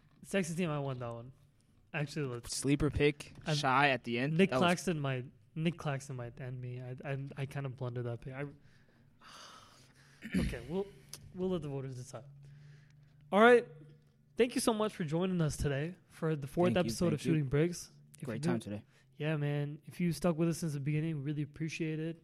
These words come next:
Speaker 1: Please share the podcast. Uh, yeah, again, we really appreciate you for listening. Please like, subscribe,
Speaker 2: Like it
Speaker 1: uh,
Speaker 2: up.
Speaker 1: like, rate us on Spotify, all of that. It really helps.
Speaker 2: Yeah, make
Speaker 1: Uh,
Speaker 2: us a daily listen. Come on.
Speaker 1: Yeah, man. I mean, even if it's a weekly upload and just a daily listen.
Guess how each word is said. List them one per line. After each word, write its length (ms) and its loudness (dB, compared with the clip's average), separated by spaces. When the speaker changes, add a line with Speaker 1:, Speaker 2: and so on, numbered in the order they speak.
Speaker 1:
Please 140 -6
share 180 -2
the 60 -8
podcast. 640 -2
Uh, 420 -8
yeah, 220 -6
again, 320 -8
we 60 -8
really 220 -4
appreciate 400 -6
you 100 -6
for 120 -10
listening. 500 -8
Please 280 -10
like, 260 -4
subscribe, 540 -2
Speaker 2:
Like 180 -6
it 80 -2
Speaker 1:
uh, 100 4
Speaker 2:
up. 200 -6
Speaker 1:
like, 180 -8
rate 240 -4
us 120 -8
on 100 -8
Spotify, 680 -6
all 220 -6
of 80 -6
that. 200 -6
It 60 -8
really 220 -6
helps. 440 -8
Speaker 2:
Yeah, 100 -4
make 200 2
Speaker 1:
Uh, 20 6
Speaker 2:
us 80 4
a 80 10
daily 220 8
listen. 280 0
Come 120 -8
on. 40 -6
Speaker 1:
Yeah, 120 -4
man. 340 -12
I 40 -2
mean, 180 0
even 180 -2
if 80 -8
it's 80 -16
a 40 -8
weekly 340 -8
upload 340 -6
and 140 -8
just 180 -14
a 20 -8
daily 240 0
listen. 420 -4